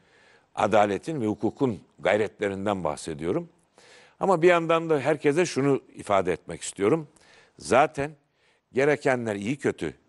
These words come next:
bazen geri kalıyor, bazen daha iyi oluyor ama yapılıyor. Ama zaten bir daha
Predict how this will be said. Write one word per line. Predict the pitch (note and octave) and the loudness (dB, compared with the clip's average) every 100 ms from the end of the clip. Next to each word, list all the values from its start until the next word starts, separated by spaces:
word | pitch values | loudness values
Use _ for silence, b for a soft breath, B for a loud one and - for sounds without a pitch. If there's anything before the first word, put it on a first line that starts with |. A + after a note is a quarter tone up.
| _ | _
bazen | - G#2+ A2 A2+ | -2 2 2 0
geri | G2+ G2+ A2+ | -2 0 0
kalıyor, | G#2+ G#2+ A#2 G2 | 0 2 2 2
bazen | G2 A2 G#2 | 0 0 0
daha | G#2+ A#2 | 4 4
iyi | A2+ | 2
oluyor | G#2 C#3 | 0 -2
ama | A#2+ | 0
yapılıyor. | G2+ - C3+ E3+ F3 - b b b b | -2 0 2 2 0 -10 b b b b
Ama | B2+ C#3+ A2 | -2 0 0
zaten | D#2 B2+ C#3+ A2 F2 G#2+ | 4 2 2 -6 -8 -6
bir | C#3+ | 0
daha | A2 A2 D3 | 2 2 -2